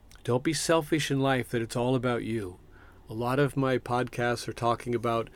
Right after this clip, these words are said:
how to understand you and be able to discover the best you and know who you are and all this stuff.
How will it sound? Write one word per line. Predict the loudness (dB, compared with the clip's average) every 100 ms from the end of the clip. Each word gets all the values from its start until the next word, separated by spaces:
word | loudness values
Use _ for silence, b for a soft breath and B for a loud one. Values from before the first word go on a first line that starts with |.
| B B B B
how | 2 4
to | 2
understand | 0 -2 0 0 0 0
you | -2 0 0
and | -2 -6 -12 B B B B -8
be | 0 4
able | 4 2
to | 2 2 2 0 -2
discover | -2 2 0 2 0
the | 0
best | 0 0 -2 -2
you | 2 4 4 2
and | 2
know | 4 4
who | 4 2
you | 4 4
are | 4 2 2 0
and | -2
all | -4 -4
this | -6 -6
stuff. | -8 -10 -12